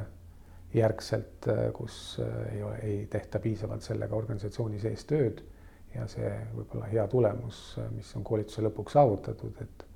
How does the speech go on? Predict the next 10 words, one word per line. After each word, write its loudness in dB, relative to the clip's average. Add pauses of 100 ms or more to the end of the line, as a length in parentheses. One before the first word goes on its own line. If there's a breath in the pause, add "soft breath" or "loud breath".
(500 soft breath)
inimesed -4
lähevad -2
sealt, -8
äh, -4
teadmise 2
ja, -4 (140)
ja -12
tahtega 2
ära, 6
äh, -12